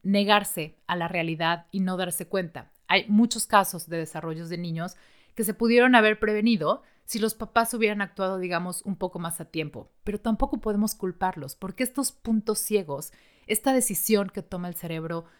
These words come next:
de no darnos cuenta de lo que está pasando alrededor,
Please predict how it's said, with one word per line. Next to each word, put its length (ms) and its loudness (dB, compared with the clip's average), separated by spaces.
de 140 2
no 220 6
darnos 340 0
cuenta 340 -2
de 40 -2
lo 140 -6
que 60 -12
está 220 -14
pasando 400 -6
alrededor, 640 -6